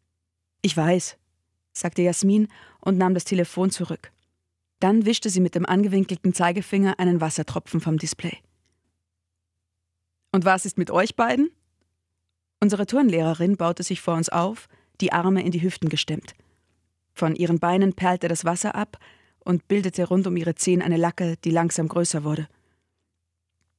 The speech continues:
„Ich hab meine Tage“, log Jasmin. Sie legte das Telefon zur Seite und zog den Bund ihrer Badehose über den Bauchnabel.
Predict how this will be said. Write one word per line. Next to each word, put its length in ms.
„Ich 140
hab 100
meine 160
Tage“, 420
log 360
Jasmin. 480
Sie 160
legte 240
das 120
Telefon 440
zur 100
Seite 460
und 140
zog 180
den 140
Bund 240
ihrer 200
Badehose 540
über 200
den 100
Bauchnabel. 560